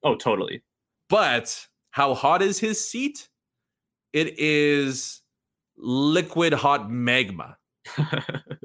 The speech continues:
Speaker 2: It is Vesuvius getting ready to erupt here. I, I mean, it's, I thought Paul Maurice had the hottest seat in the N H L coming into the season.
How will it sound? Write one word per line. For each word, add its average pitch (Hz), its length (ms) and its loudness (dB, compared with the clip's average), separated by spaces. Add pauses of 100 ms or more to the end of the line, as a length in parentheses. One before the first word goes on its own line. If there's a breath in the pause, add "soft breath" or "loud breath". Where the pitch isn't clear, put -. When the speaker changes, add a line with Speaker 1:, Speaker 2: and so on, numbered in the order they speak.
Speaker 2:
It 147 140 2
is 139 840 0 (760)
Vesuvius 165 840 2
getting 156 300 0
ready 143 260 2
to 131 200 0
erupt 123 360 0
here. 80 300 -12 (880)
I, 170 320 0
I 220 40 4
mean, 226 160 2
it's, 220 340 0
I 196 120 4
thought 151 220 0
Paul 190 160 2
Maurice 165 240 0
had 170 120 0
the 131 80 2
hottest 147 360 2
seat 147 200 0
in 139 100 0
the 131 120 -2
N 135 100 0
H 127 200 -2
L 131 200 0
coming 139 280 -2
into 214 220 -2
the 123 100 -6
season. - 380 -10